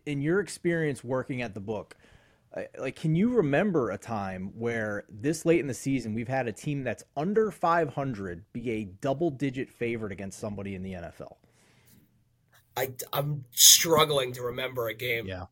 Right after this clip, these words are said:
Speaker 2: Like, it, it's, it's kind of surprising, especially the Commanders, who have been big dogs in their own right in a lot of these games. And to see them laying double digits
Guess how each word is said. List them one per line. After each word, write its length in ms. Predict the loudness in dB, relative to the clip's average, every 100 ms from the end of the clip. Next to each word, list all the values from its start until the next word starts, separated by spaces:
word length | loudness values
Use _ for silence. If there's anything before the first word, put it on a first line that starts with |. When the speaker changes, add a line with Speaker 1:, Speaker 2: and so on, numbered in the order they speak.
| -2
Speaker 2:
Like, 240 | -2 0 -2
it, 180 | -2 0
it's, 400 | 0 2 2 2
it's 280 | -2 -2 -4
kind 400 | -2 6 10 10
of 160 | 6 0 -2
surprising, 680 | 0 0 2 4 4 0 -6
especially 460 | -2 0 0 0
the 80 | -4
Commanders, 640 | -10 0 2 2 0 -2
who 100 | -4
have 120 | -6 -6
been 300 | -8 -8 -14 _ _ _ 6
big 260 | 8 10
dogs 400 | 8 8 8 6
in 100 | 4
their 180 | 6 8
own 200 | 8 8
right 300 | 6 0 -4 -8
in 80 | -6
a 60 |
lot 280 | -2 2 2
of 80 | 2
these 240 | -4 -6
games. 540 | -4 -4 -4 -8 -10 -12 _ 2
And 340 | 4 4 0 -8 -16 -8
to 100 | 0
see 180 | 2 6
them 200 | 6 6
laying 220 | 4 4
double 280 | 4 4 2
digits 580 | 4 4 4 0 -2